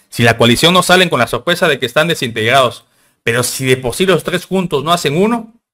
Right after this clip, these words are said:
imagínense qué podrían hacer ellos y cada uno de ellos solos. Pero bueno, mexicanos,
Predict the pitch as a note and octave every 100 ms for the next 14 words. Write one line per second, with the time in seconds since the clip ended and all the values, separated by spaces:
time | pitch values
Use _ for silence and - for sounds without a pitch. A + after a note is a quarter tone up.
0 | _ - A#2 A#2 D#3+ F3 F3 E3+ - -
1 | F#3 F3 - D3+ E3 F3+ D#3+ C3+ E3 E3
2 | D3+ E3+ D#3 C#3+ C#3 D3+ D3+ D3 D3 -
3 | A#2 G#2 - _ _ _ _ - _ -
4 | G#2+ D#3 G3 F#3+ F3+ A3 G#3 -